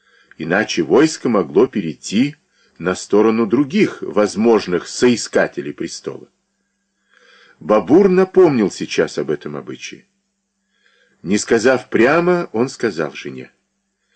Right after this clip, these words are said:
«Если мне суждено пасть, Хумаюн должен заступить на мое место,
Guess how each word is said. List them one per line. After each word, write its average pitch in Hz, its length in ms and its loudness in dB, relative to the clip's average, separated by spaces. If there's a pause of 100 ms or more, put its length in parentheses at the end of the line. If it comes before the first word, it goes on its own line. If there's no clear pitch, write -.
(460)
«Если 104 720 2
мне 95 380 0
суждено 92 640 -2
пасть, - 640 -4 (640)
Хумаюн 117 880 2
должен 147 480 4
заступить 131 720 -4
на 120 80 -2
мое 117 260 -4
место, 85 440 -6